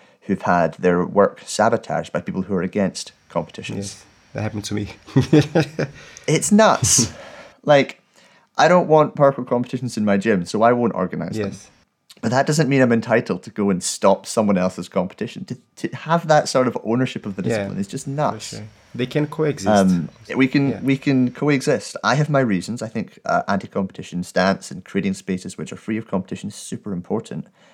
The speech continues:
Speaker 1: But that doesn't mean I'm gonna
Speaker 2: Yeah,
Speaker 1: stop
Speaker 2: yeah.
Speaker 1: someone else.
Speaker 2: Yeah. Yeah, I get it, yeah.
Speaker 1: So that's sort of Park-, Parkour Earth is trying to hold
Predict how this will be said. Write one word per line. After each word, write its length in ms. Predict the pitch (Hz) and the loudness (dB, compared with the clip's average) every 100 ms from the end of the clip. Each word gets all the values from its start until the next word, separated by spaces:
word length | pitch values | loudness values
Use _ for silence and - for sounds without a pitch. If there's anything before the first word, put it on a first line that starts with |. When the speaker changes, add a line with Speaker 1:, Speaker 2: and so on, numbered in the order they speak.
| _ - | _ 0
Speaker 1:
But 80 | |
that 60 | 117 | 2
doesn't 180 | 135 151 | 4 4
mean 80 | 147 | 4
I'm 80 | 127 | 4
gonna 120 | 117 | 2
Speaker 2:
Yeah, 240 | - 120 | -2 2
Speaker 1:
stop 160 | 123 117 | 2 2
Speaker 2:
yeah. 60 | 101 | 2
Speaker 1:
someone 320 | 127 110 104 | 4 6 6
else. 480 | 104 - - - - | 4 0 -8 -12 -12
Speaker 2:
Yeah. 100 | 104 101 _ _ _ - _ - | -16 -16 _ _ _ -20 _ -12
Yeah, 100 | 120 | -8
I 20 | |
get 220 | 117 120 107 | -8 -6 -8
it, 180 | 101 | -8
yeah. 140 | 107 101 107 - - - - _ _ _ _ _ _ _ _ | -12 -12 -14 -20 -20 -20 -20 _ _ _ _ _ _ _ _
Speaker 1:
So 280 | - 165 185 _ _ _ - | -4 -4 -4 _ _ _ 0
that's 300 | 139 143 - | 2 2 0
sort 240 | - 180 139 | 2 6 4
of 100 | 131 | 4
Park-, 320 | 143 135 - | 4 4 4
Parkour 300 | 151 143 143 | 0 2 4
Earth 180 | 123 110 | 4 4
is 220 | 104 - _ | -4 -6 _
trying 460 | - 120 113 113 107 | -2 2 4 4 2
to 220 | 110 101 | 2 0
hold 640 | - 104 98 92 90 - | 2 2 2 2 -2 -8